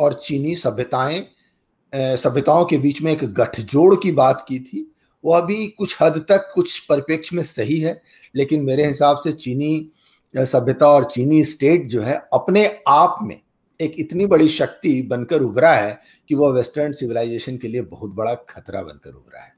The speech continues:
उन्होंने सोचा था कि, अ, उन्नीस सौ तिरानवे की स्थिति में चीन ऐसी स्थिति में नहीं था कि चीन को अपने आप में एक बहुत बड़ा खतरा समझा जाता, तो हंटिंगटन ने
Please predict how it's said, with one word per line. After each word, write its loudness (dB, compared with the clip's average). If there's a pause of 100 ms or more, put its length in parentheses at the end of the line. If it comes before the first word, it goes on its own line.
(560)
उन्होंने 4
सोचा 2
था 2
कि, -2
अ, -2
उन्नीस -2
सौ -2
तिरानवे 0
की 0
स्थिति -6
में 0
चीन -4
ऐसी -2
स्थिति -4
में 0
नहीं 0
था -4 (720)
कि 4
चीन 0
को -2
अपने 0
आप 4
में 0
एक -6
बहुत 0
बड़ा 0
खतरा -6
समझा -8
जाता, -8
तो -10
हंटिंगटन -10
ने -8